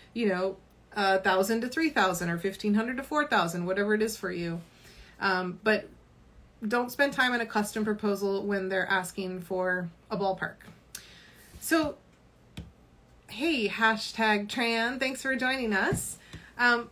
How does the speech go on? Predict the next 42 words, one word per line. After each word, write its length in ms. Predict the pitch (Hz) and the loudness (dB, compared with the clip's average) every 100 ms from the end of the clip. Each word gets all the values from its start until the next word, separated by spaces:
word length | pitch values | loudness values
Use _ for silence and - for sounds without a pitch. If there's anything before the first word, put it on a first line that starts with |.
| - | -10
so 160 | - | 0
I 100 | 285 339 | 2 4
just 240 | 392 - | 2 0
shared 220 | 330 302 | 2 4
a 40 | 285 | 4
lot 240 | 240 233 | 4 4
of 120 | 311 | 4
information, 960 | 294 320 339 233 254 269 247 220 285 302 | 0 0 2 4 2 2 2 2 2 -2
and, 340 | - 233 233 | 2 2 4
uh, 480 | 220 220 220 208 208 | -2 2 4 4 2
we're 280 | 226 226 220 | 2 4 4
just 280 | 220 262 - | 2 -6 -2
actually 300 | 254 - 285 | -2 -2 -2
kind 180 | 285 247 | 0 0
of 100 | 214 | 2
wrapping 380 | 214 214 190 | 2 2 0
up 240 | 185 160 - | 0 0 -4
now. 340 | 202 175 160 180 | -2 0 0 -2
But 220 | 208 202 233 | -4 -4 -8
anyone 320 | 262 320 320 | -4 -2 0
that 80 | 294 | 0
has 220 | 262 220 202 | -2 -4 0
any 220 | 220 226 | 0 2
questions 360 | 226 220 202 | 0 0 -2
on 140 | 185 175 | -2 -2
this, 400 | 156 180 - - - - - _ - | -2 -4 -8 -12 -20 -20 -20 _ -6
again, 320 | 220 214 208 | -2 2 2
if 100 | 190 | 2
you're 140 | 202 202 | 2 6
live, 340 | 214 233 233 | 8 8 4
drop 220 | 220 196 | 0 0
it 60 | 202 | 0
in 100 | 190 | -6
the 60 | 190 | 0
chat. 360 | 208 226 - - - - - - | 4 4 2 -16 -20 -20 -20 -4
Um, 480 | 202 190 185 180 185 | 0 2 0 -2 -4
if 260 | 196 185 | -8 -4
you're 180 | 202 185 | -2 -2
watching 260 | 185 180 185 | -2 -4 -4
on 40 | |
the 80 | 190 | -4
replay, 640 | 262 269 277 247 240 240 | -4 -4 -2 0 -2 -4